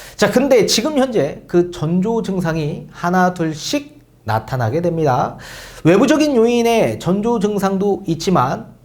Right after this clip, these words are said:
내부적인 요인의 전조 증상도 나타나고 있기 때문에 그렇습니다. 자, 왜 그런지 한번 보도록 하겠습니다. 우선적으로 지금 집값 상승으로 인해서 매물이 감소되고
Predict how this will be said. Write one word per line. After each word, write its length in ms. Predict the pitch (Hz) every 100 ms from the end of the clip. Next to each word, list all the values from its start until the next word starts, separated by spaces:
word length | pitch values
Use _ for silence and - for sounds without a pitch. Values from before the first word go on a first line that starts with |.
| -
내부적인 920 | 117 131 165 214 269 247 226 240 208
요인의 640 | 143 147 151 214 214 214
전조 540 | - 135 147 156 233 233
증상도 800 | 202 185 175 165 214 254 269 - _
나타나고 760 | - 92 95 120 113 101 180 175
있기 260 | 113 - 113
때문에 260 | 104 104 95
그렇습니다. 600 | 98 90 - 87 - - - -
자, 140 | - 160
왜 200 | 175 294
그런지 260 | 240 226
한번 240 | 208 202 147
보도록 280 | 175 170 180
하겠습니다. 460 | 185 185 143 -
우선적으로 800 | 196 208 262 262 202 135 - - - - -
지금 540 | - 202 269 254 233 - -
집값 520 | - - - 302 311
상승으로 1000 | - 294 339 294 285 254 - - 220 247
인해서 580 | 175 202 185 131 196 - - - - -
매물이 680 | - 131 143 175 277 311 311 -
감소되고 800 | 190 226 233 208 156 156 -